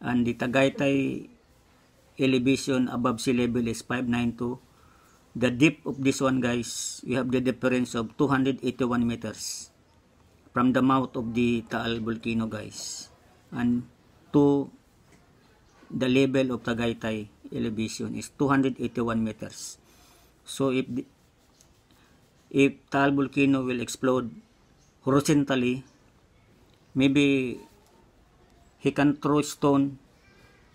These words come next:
not above Ta-, Tagaytay. So maybe it will level only Calamba. Calamba with, uh,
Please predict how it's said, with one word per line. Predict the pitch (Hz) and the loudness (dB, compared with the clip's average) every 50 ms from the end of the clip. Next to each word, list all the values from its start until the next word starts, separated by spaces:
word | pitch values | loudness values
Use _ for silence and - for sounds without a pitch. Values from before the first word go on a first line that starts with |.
| _ _ _ _ _ _ _ _ _ _ _ 143 | _ _ _ _ _ _ _ _ _ _ _ 2
not | 139 147 147 | 2 2 2
above | - 143 135 135 131 127 123 - - - | 2 0 0 2 2 2 0 -4 -8 -6
Ta-, | - 127 120 120 - _ _ - | -6 -4 -4 -6 -8 _ _ -8
Tagaytay. | 120 113 113 117 117 110 - 110 107 101 104 - _ _ _ _ _ _ _ _ _ _ _ _ _ _ _ - - - _ _ - - - _ _ _ _ _ | -6 -4 -2 -2 -2 -4 -4 -6 -6 -6 -8 -12 _ _ _ _ _ _ _ _ _ _ _ _ _ _ _ -20 -20 -20 _ _ -20 -20 -20 _ _ _ _ _
So | - - - 131 127 | -10 -4 -2 0 2
maybe | 123 131 135 127 123 135 127 123 - | 2 2 2 0 0 -2 -2 -4 -6
it | - - - | -12 -18 -10
will | - 139 123 123 123 | -6 -4 -2 0 2
level | 123 127 127 127 120 123 123 117 123 127 | 2 2 0 0 0 0 -2 -2 -2 -2
only | 120 120 117 123 110 | -2 -2 -2 -2 -4
Calamba. | - 113 113 117 117 117 110 104 104 101 - - _ _ _ _ _ _ _ _ - - - - - _ - | -4 -4 -2 -2 -2 -2 -2 -4 -6 -10 -12 -16 _ _ _ _ _ _ _ _ -20 -20 -20 -20 -20 _ -6
Calamba | - 123 127 131 131 139 135 131 127 | -2 0 2 2 4 4 2 2 0
with, | 127 127 127 123 120 113 | 0 0 -2 -2 -2 -4
uh, | 113 107 | -6 -8